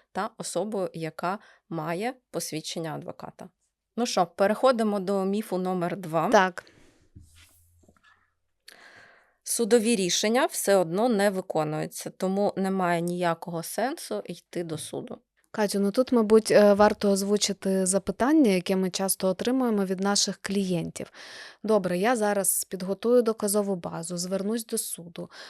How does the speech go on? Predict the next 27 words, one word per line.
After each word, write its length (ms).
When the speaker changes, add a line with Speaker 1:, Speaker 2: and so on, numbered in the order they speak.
Speaker 2:
отримаю 580
рішення 480
суду 360
на 140
мою 280
користь. 480
А 60
що 260
далі? 400
Я 140
не 100
хочу, 320
щоб 200
це 160
залишилося 680
просто 760
на 240
папері. 540
Мені 260
потрібно 520
реальне 440
виконання». 680
І 120
я 140
думаю, 360
це 200
міф 200